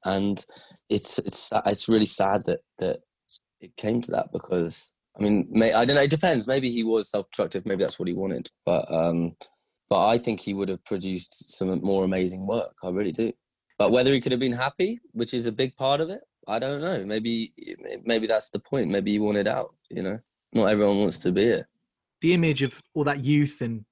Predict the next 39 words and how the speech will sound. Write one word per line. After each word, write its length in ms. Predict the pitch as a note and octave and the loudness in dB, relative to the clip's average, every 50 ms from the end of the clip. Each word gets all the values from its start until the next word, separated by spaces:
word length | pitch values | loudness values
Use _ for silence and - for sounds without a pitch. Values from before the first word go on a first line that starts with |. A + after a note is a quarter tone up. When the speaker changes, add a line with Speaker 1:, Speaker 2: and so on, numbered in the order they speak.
| _ _ - | _ _ -6
Speaker 2:
beauty 560 | C3 C3+ C3+ - - - C#3 C3 B2 B2 A#2+ | -4 -2 -2 -2 -2 -2 0 2 2 2 0
and 200 | A#2+ A#2 B2 D3 - | -2 -2 -6 -8 -10
the 60 | - | -8
kind 180 | - - C#3+ C3 | -4 -2 -2 -2
of 200 | B2+ B2+ - - | -2 -4 -8 -14
complete 300 | - - C3+ A#2 B2+ B2+ | -10 -8 -6 -4 -2 -2
Speaker 1:
Yeah. 100 | B2 B2 | 0 -2
Speaker 2:
excess, 480 | B2 A#2 - - A2 G#2+ A2 - - - _ _ _ _ _ _ _ | -2 -4 -6 -12 -12 -12 -12 -12 -16 -20 _ _ _ _ _ _ _
you 80 | - C3 | -6 -6
know? 180 | A#2+ A2 G#2+ A2 _ _ _ _ - - - | -4 -6 -6 -10 _ _ _ _ -12 -6 -2
Speaker 1:
Yeah. 160 | F2+ - - - - _ - | -2 -2 -2 -4 -8 _ -2
Speaker 2:
Afterwards, 720 | D3+ E3 F3 E3+ - - B2+ A#2 A2+ A#2 A2+ - - - _ _ _ _ _ _ - | 0 2 2 2 0 -2 -2 0 -2 -4 -8 -10 -14 -16 _ _ _ _ _ _ -8
it 140 | D#3+ C#3+ | -8 -6
go, 200 | - D#3 D3 C#3+ - _ - | -4 -4 -4 -4 -6 _ -8
you 60 | E3 | -6
know, 160 | C#3+ B2+ A#2 A#2 - _ _ _ _ _ _ _ | -6 -6 -6 -8 -12 _ _ _ _ _ _ _
rebuilding 600 | - E3 E3+ D#3 - - E3+ F3+ F3+ D#3+ D#3+ D3+ | -4 -2 -2 -2 2 4 4 6 6 6 4 4
a 40 | D3+ | 4
new 220 | D3 D3 D3+ D3 C#3 | 4 4 4 2 2
career 400 | - - D3+ C#3+ D3 D3 C3+ C3 | 2 4 4 6 6 6 6 6
after 360 | C3+ C3+ C#3 - - C3+ C3+ | 4 4 2 2 2 4 4
all 80 | C#3 C3 | 4 4
that's 180 | B2+ A#2+ A2+ | 2 0 -2
gone, 440 | - - D3 C3+ A2+ G2+ G2+ A2 A#2 - _ - | -2 -2 0 0 0 -2 -6 -8 -12 -8 _ 0
Speaker 1:
Mm. 260 | F#2 F2 E2+ E2 D#2+ | 0 2 0 0 0
Speaker 2:
quite 200 | - - D#3+ - | 0 0 2 0
difficult. 500 | D#3+ D#3 - C#3+ - - - - - - _ _ _ _ - - | -2 -4 -4 -6 -8 -8 -10 -10 -12 -18 _ _ _ _ -6 -4
And, 280 | C#3 C#3 C#3 C#3 C#3 - | -2 -2 -2 -2 -4 -4
you 80 | D#3 D3+ | -2 0
know, 80 | F#3 | 2
Speaker 1:
Yeah, 260 | - - F#3 F2+ F2 A2+ - - _ | 4 4 4 2 0 -2 -6 -14 _
Speaker 2:
the 60 | - - | -8 -4
people 280 | - D3+ D3+ D3+ - C3 | -2 -2 0 2 2 2
who 60 | C3 | 4
you, 60 | B2+ G2 | 4 4
Speaker 1:
true. 180 | F#2+ - - - - - C#3 | 4 2 0 -2 -10 -8 -6
Speaker 2:
who 60 | C#3 | -4
you 220 | C#3+ C3+ C#3 C#3+ | -2 0 2 2
imagine, 480 | C#3 C#3 C#3+ C#3+ C3 C3+ B2 A2+ A2+ A2+ | 4 4 2 2 2 0 -2 -2 -4 -6